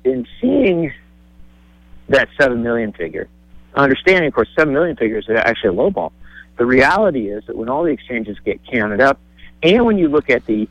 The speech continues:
uh, situations where people have gotten care because of extensions of, of, uh, Medicaid, and also where people have gotten access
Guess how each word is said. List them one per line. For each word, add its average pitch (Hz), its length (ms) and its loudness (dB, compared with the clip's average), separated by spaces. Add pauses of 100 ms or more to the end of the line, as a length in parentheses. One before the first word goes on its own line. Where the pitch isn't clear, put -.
(380)
uh, 104 240 0 (120)
situations 151 500 0
where 120 100 0
people - 280 -4
have 104 200 -2
gotten 185 400 -2
care 180 480 2 (300)
because 143 300 0
of 127 100 -6
extensions 135 880 -4
of, 95 200 -2 (160)
of, 92 300 -4 (500)
uh, 85 260 -6
Medicaid, 151 840 2
and 123 240 -4
also 175 640 0
where 127 120 -8
people 147 240 -8
have 135 180 -4
gotten 131 260 -2
access 123 360 -2